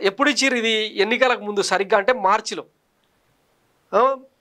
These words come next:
ఆ మూడు నెలలది కలిపి రాబోయే మూడు నెలల్లో మొత్తం ఏడు వేల రూపాయలు ఇస్తామని చెప్పి ఇంతమందికి ఎగనామం పెట్టిర్రు అనమాట. ఇప్పుడేమో బడ్జెట్ లేదు, అది లేదు, ఇది లేదు అని చెప్పి, ఆ, ఈ సూపర్ సిక్స్ హామీలను తలుచుకుంటుంటేనే భయం వేస్తుందని చెప్పి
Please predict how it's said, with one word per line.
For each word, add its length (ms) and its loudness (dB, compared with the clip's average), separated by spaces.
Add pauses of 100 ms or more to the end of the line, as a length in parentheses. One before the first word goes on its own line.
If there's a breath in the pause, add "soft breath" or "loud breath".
(100)
ఆ 120 4
మూడు 300 0
నెలలది 340 2
కలిపి 600 0
రాబోయే 440 4
మూడు 280 0
నెలల్లో 360 2
మొత్తం 340 -2
ఏడు 220 4
వేల 140 2
రూపాయలు 280 -2
ఇస్తామని 380 -6
చెప్పి 220 -6
ఇంతమందికి 580 -2
ఎగనామం 380 0
పెట్టిర్రు 300 -6
అనమాట. 180 -10 (400)
ఇప్పుడేమో 360 0
బడ్జెట్ 480 -2
లేదు, 380 -2 (720 soft breath)
అది 180 2
లేదు, 220 2
ఇది 180 -8
లేదు 240 0
అని 220 2
చెప్పి, 380 -2 (120)
ఆ, 300 2
ఈ 220 -8
సూపర్ 320 -2
సిక్స్ 280 -10
హామీలను 440 0
తలుచుకుంటుంటేనే 680 -6
భయం 220 0
వేస్తుందని 380 -8
చెప్పి 340 -10